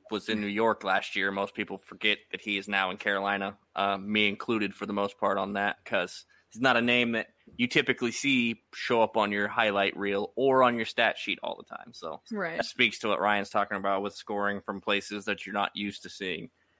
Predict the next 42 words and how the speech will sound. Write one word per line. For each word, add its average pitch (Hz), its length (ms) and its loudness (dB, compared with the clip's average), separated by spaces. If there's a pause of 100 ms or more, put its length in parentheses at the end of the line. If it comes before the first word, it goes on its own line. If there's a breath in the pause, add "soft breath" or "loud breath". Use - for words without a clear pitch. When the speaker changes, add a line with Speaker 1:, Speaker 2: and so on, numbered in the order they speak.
(240)
Speaker 1:
Uh, 123 320 8 (100)
let's 175 300 2
look 190 300 -2 (300)
at 135 240 2
the 120 100 2
next 131 460 2
division 110 440 0
that 107 100 2
I 104 80 6
think 98 240 -4
is 98 80 -10
probably 110 580 2
the 117 80 0
most 120 300 0
fun 127 240 2
for 151 140 -2
me 151 100 0
to 156 100 4
watch 156 300 4
this 160 240 -4
year, 165 220 2
which 147 180 0
is 147 160 -2
the 131 100 0
North, 139 440 2
just 135 240 -8
because 135 260 0
they 127 140 4
all 127 280 6
literally 123 460 2
hate 123 220 4
each 127 180 0
other's 127 240 2
guts. - 480 0 (480 soft breath)
Um, 113 720 4 (720)
it, 131 240 0 (260)
it's 139 200 2
been 165 200 4
a 147 140 6
w-, 107 400 -4
interesting 123 800 0
division 101 500 0